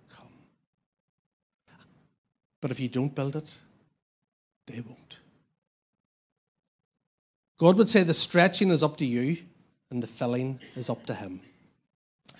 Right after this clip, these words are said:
This barren woman could do nothing about her barrenness, but she could do something about her tent.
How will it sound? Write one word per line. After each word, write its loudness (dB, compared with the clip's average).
This 4
barren 8
woman 6
could 2
do 0
nothing 0
about -2
her -4
barrenness, -4
but -6
she -4
could -8
do -2
something -6
about -8
her -8
tent. -16